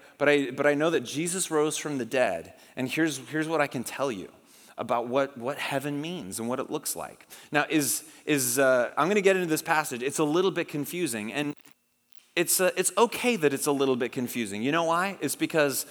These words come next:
it's like explaining pizza to a baby. <laughs> It's like, it's, it's like telling a seed,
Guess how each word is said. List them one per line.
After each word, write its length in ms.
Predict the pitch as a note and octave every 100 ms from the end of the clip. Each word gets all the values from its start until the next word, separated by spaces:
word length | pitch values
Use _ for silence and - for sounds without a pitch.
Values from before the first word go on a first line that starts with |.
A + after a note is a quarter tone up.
| - - -
it's 200 | C#3+ D#3
like 320 | D#3+ E3+ - - -
explaining 640 | D3 - - D3 D3 C#3+ C3+
pizza 420 | - C#3 C3+ A2
to 200 | - A#2+
a 40 | G2+
baby. 440 | G#2 F2 D2+ -
<laughs> 40 | - - - _ - - _
It's 260 | D#3 C#3+ D#3
like, 380 | D#3+ F#3+ F#3+ -
it's, 200 | D3 -
it's 260 | E3+ C#3+ E3
like 220 | F#3 G3
telling 400 | - G3 G#3 F#3
a 40 |
seed, 600 | - - F3+ B2 G#2+ A#2